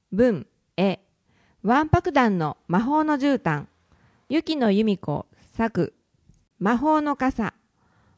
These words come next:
小沢忠、文。小さな魔女と黒い森。石井睦美、作。魔女が相棒。寝癖の山根姫。柏葉幸子、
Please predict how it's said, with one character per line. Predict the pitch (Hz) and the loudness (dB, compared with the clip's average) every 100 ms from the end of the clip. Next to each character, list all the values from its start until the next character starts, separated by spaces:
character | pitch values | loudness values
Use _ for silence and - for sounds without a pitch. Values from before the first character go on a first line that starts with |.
| _ _ | _ _
小 | - 277 | -2 2
沢 | 320 320 311 | 4 4 2
忠、 | 311 247 - - 131 - - | 2 0 -2 -6 -10 -12 0
文。 | 180 220 147 - _ _ _ _ _ _ _ _ | 2 4 0 -10 _ _ _ _ _ _ _ _
小 | 320 339 | -2 -2
さ | 311 - | 0 0
な | 190 | 2
魔 | 185 | 2
女 | 190 170 | 2 0
と | 160 143 - | -2 -6 -6
黒 | 175 240 | 0 2
い | 247 | 2
森。 | 165 156 156 - _ _ _ _ _ _ | 0 -4 -6 -10 _ _ _ _ _ _
石 | 175 208 277 285 | -2 -2 0 0
井 | |
睦 | 262 - 240 | -2 -2 -2
美、 | 233 214 - _ - | 0 -2 -6 _ -18
作。 | - 226 226 - - _ _ _ _ _ - | -4 -4 -4 -10 -12 _ _ _ _ _ -4
魔 | 247 285 | 2 4
女 | 330 | 6
が | 247 202 | 4 4
相 | 214 208 | 4 4
棒。 | 190 190 180 - _ _ _ _ | 4 4 2 -4 _ _ _ _
寝 | 180 247 | 2 4
癖 | 311 320 | 4 2
の | 302 302 | 2 2
山 | 226 240 269 | 4 4 4
根 | 320 | 2
姫。 | - 208 165 - _ _ _ _ _ _ _ _ | 2 2 2 -2 _ _ _ _ _ _ _ _
柏 | - 262 - 311 302 | -4 -2 4 4 6
葉 | 302 | 4
幸 | 277 277 - | 2 -2 -4
子、 | - 147 | -4 -4